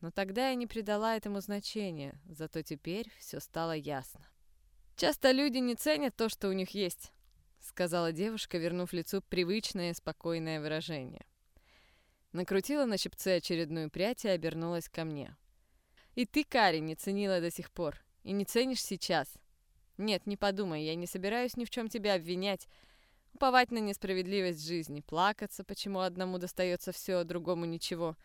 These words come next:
Это было бы глупо. Но если жизнь и научила меня чему-то, так это ценить то, что имеешь. Подумай, может, у тебя не все так плохо, как тебе кажется».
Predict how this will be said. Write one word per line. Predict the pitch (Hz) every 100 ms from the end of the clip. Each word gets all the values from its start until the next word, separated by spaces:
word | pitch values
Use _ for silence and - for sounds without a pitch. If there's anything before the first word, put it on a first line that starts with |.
| - _ _
Это | - 233
было | 185 185
бы | 156 160
глупо. | 156 160 - - - - _ _ _ _ _ _ _ _ -
Но | 202
если | 247 247 247
жизнь | 220 226 247 208
и |
научила | 202 196 - 277 247
меня | 208 202
чему-то, | 180 214 208 196 165 -
так | 175 -
это | 175 175
ценить | - 202 214 -
то, | - 202
что | - 196
имеешь. | 190 190 170 113 - - _ _ _ -
Подумай, | 156 160 180 151
может, | 156 165 165
у |
тебя | - 175 185
не | 185
все | 175 226
так | 220 208
плохо, | - 233 294 330
как | 214 -
тебе | 202 165
кажется». | - 131 143 139 -